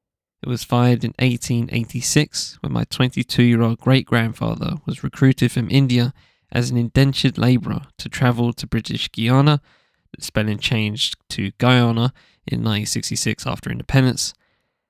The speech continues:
on a ship called the Foyle. It went on to the vessel that carried my father to Britain from Guyana in nineteen sixty-one, before taking aim at my brothers and I,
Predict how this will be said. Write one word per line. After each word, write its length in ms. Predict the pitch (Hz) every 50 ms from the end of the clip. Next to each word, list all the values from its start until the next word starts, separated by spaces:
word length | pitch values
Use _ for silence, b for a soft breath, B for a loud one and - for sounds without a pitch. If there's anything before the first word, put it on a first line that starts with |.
| _ _ _
on 100 | 151 156
a 60 | 160
ship 400 | 147 - - 147 131 - - -
called 300 | - - - 117 113 110
the 40 | -
Foyle. 440 | - - - 120 113 87 - - - _ _ _ _ _ _ _ _ _ _ _ _ _ _ _ _ _ _ _ _ _ _ _ _
It 100 | - 147
went 200 | 135 160 165 -
on 160 | 143 147 147 143
to 140 | - - 139
the 80 | 127
vessel 420 | 123 - 123 123 - - 131 127 123
that 120 | 113 110 -
carried 380 | - - 131 120 120 120 -
my 120 | 117 110 110
father 500 | - - 127 120 120 110 113 120 135 131 -
to 120 | - - -
Britain 460 | 135 147 143 - - 143 143 147 -
from 200 | - - - - -
Guyana 480 | - 113 110 123 123 123 127 127 127 _ _ _ _ _ _ _ _ -
in 160 | - 156 147
nineteen 300 | 143 139 123 - 123 120
sixty-one, 540 | - 113 - - - 110 98 85 - - - _ _ _ _ _ _
before 280 | - - - 135 127 127
taking 400 | - - - 131 123 - 135 - -
aim 340 | 113 117 113 110 110 123 135 - -
at 80 | - 117
my 120 | 110 113
brothers 380 | 113 - 135 135 123 127 123 117
and 140 | 127 123 120
I, 260 | 120 120 120 123